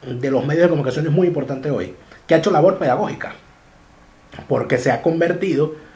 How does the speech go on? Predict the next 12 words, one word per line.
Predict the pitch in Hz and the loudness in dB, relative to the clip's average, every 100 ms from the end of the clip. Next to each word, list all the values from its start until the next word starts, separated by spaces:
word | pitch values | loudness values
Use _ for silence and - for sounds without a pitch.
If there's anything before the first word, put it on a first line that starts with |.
| - - | -20 -18
en, | - 160 165 185 190 - - | -4 2 2 2 -2 -6 -4
en | 143 | 0
un | 147 151 | 2 2
pedagogo | 190 185 156 147 170 151 165 - - - - - | 2 2 2 0 0 -2 -6 -10 -20 -20 -20 -10
para | - 151 151 | -2 2 4
los | 143 139 | 2 0
ciudadanos | 143 139 139 165 175 156 147 | 0 0 0 0 -2 -2 0
dos | 160 | 0
punto | - 170 - 117 | 0 -2 -2 -4
cero, | 185 170 101 - - - - - - - - - - | 0 0 0 -6 -18 -20 -20 -20 -20 -20 -20 -20 -8
es | 113 143 | -6 0
decir, | 143 160 160 - | 0 2 2 0